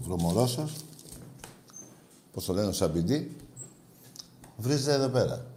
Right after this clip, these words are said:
Έτσι δεν είναι; Μήπως θυμάστε πέρυσι τι έγινε; Μην πάω πάλι πίσω, εκατό χρόνια πίσω. Είκοσι πέντε πρωτα-, ε, ε, χρόνια, είκοσι ένα Ολυμπιακός.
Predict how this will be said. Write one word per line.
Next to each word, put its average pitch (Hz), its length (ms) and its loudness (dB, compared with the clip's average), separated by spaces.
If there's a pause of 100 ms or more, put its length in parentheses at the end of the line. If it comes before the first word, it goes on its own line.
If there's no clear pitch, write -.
(640)
Έτσι 85 180 -2
δεν 107 120 0
είναι; 104 260 -2 (2000)
Μήπως 156 280 2
θυμάστε 127 300 2
πέρυσι 120 300 0
τι 90 100 0
έγινε; 87 380 0 (360)
Μην 156 180 0
πάω 123 200 10
πάλι 87 220 2
πίσω, 92 500 -2
εκατό 98 260 -2
χρόνια 95 300 -2
πίσω. 127 340 -6 (1500)
Είκοσι - 240 -2
πέντε 131 360 6
πρωτα-, 107 440 2
ε, 92 300 2
ε, 85 200 2
χρόνια, 120 340 4
είκοσι 104 300 0
ένα 120 180 4
Ολυμπιακός. 98 800 0